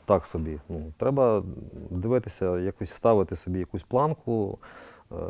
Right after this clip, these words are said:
потихеньку щось досягати, бо є вже досвід, у мене, е, вже учні мого віку подосягали, от, між іншим, здавали буквально в неділю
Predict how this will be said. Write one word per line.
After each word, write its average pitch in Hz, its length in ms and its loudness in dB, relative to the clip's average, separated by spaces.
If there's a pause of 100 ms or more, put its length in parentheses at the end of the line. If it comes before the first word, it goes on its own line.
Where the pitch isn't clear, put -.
(320)
потихеньку 151 500 2
щось 110 200 2
досягати, 113 600 2
бо 101 420 4
є 113 160 2
вже 104 180 0
досвід, 101 500 0
у 92 80 -6
мене, 98 260 0 (180)
е, - 20 -2 (880)
вже 87 200 -2
учні 92 600 -4 (260)
мого 92 320 -2
віку 85 680 -4
подосягали, 87 840 -2
от, 82 260 -10 (200)
між 95 240 -4
іншим, 90 320 -6
здавали 90 400 -2
буквально 82 520 -6
в 82 340 -8
неділю 92 480 -4